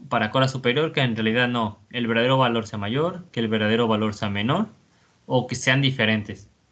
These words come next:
El que sean diferentes normalmente se usa cuando es cero. De que digo, no, yo quiero saber si la suma de estos es cero. Entonces,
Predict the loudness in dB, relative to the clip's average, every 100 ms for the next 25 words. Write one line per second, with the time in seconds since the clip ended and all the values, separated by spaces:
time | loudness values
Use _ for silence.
0 | _ _ _ -4 -4 0 2 2 2 2
1 | 2 0 -2 -4 -4 -6 -4 -4 -2 -2
2 | -2 -2 -4 -10 -10 -16 -16 -10 -6 -2
3 | 0 2 4 4 2 -2 -16 -2 0 2
4 | 4 4 4 2 0 -2 0 0 2 2
5 | -2 -6 -4 0 0 -2 -10 _ _ _
6 | _ _ _ _ _ _ -4 -4 -2 -4
7 | -2 -4 -6